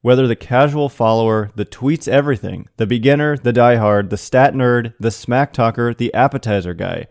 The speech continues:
the couldn't care less, or the makes everything into a competition person,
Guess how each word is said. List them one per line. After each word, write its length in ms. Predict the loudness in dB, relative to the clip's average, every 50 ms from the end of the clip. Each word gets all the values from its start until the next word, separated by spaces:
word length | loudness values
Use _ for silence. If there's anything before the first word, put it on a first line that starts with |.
| _ _ _ _ _ _ -10
the 100 | -10 -10
couldn't 400 | -8 -4 -2 0 0 0 -2 -4
care 280 | -6 -2 -2 0 2 2
less, 380 | 2 2 2 2 0 -4 -10 -8 -6
or 100 | -6 -4
the 100 | -4 -2
makes 300 | -2 -2 -2 -2 -4 -6
everything 460 | -6 -6 -4 -4 -4 -4 -6 -6 -6
into 200 | -6 -6 -6 -6
a 60 | -8
competition 760 | -8 -6 -6 -6 -6 -6 -8 -10 -6 -6 -6 -4 -6 -6 -6 -8
person, 580 | -10 -6 -6 -4 -4 -6 -8 -12 -16 -16 -18